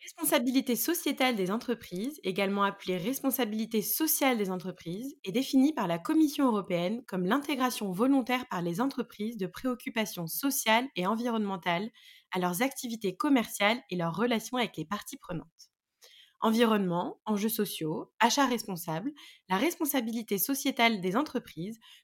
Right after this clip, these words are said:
concerne toutes les entreprises à tout moment de leur vie. Mais de quoi s'agit-il et quelles actions cela englobe-t-il ?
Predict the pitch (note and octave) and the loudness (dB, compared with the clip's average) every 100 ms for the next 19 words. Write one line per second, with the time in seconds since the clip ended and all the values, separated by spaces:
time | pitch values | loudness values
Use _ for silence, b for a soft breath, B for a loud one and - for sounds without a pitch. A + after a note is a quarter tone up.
0 | - A3 G3+ F#3 F#3 G#4+ - C4+ B3 A#3 | -6 -4 -2 -2 -2 -4 2 4 4 2
1 | A3 C#4 C#4+ F#3 A3+ - D#4 C4 A#3+ G#3 | -4 -4 -2 -2 -4 0 4 4 2 0
2 | F3 E3 - _ b b - F3+ G#3 - | -4 -8 -18 _ b b -8 -2 0 2
3 | F#4 C#4 E3+ E3 - F3+ B3+ C4+ b b | 2 2 0 -4 -6 -4 -4 -6 b b
4 | b b E3 E4 D#4+ A#3+ - D4+ C#4+ G#3 | b b 0 4 6 4 4 0 2 4
5 | A#3 F3+ D#3+ - A#2+ | 4 2 -4 -8 -12